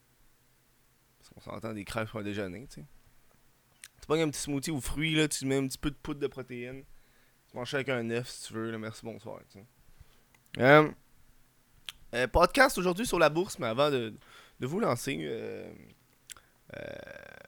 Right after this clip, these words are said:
j'ai, j'ai, j'ai lancé ma soirée d'humour. Euh, vous pouvez aller voir ça. Euh, ça se passe au Bullseye. Euh, la prochaine représentation, c'est, euh, mardi, le trois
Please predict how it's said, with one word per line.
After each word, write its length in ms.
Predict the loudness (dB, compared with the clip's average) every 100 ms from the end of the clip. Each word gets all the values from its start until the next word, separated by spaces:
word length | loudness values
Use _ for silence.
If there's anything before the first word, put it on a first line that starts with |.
| -20 -14
j'ai, 280 | -8 -4 -2
j'ai, 180 | -2 -2
j'ai 120 | 2
lancé 240 | 2 2
ma 100 | 0
soirée 220 | 0 0 0
d'humour. 480 | 0 0 0 -6 -18 -12
Euh, 140 | -10
vous 40 | -8
pouvez 140 | -4
aller 100 | -4
voir 220 | -2 -2
ça. 440 | -4 -4 -2 0 -2 -8 -20 -20 _ -10
Euh, 380 | -6 -4 -4 -6
ça 140 | -8
se 60 | -2
passe 280 | 0 0 0
au 180 | 0 2
Bullseye. 800 | 4 4 6 8 10 8 4
Euh, 200 | 0 0
la 100 | 2
prochaine 320 | 0 0 0 0
représentation, 480 | 0 0 0 -2
c'est, 320 | -6 -6 -6 -6
euh, 80 |
mardi, 600 | -6 -2 2 4 4 -2 -2
le 160 | 0
trois 440 | 0 2 2 2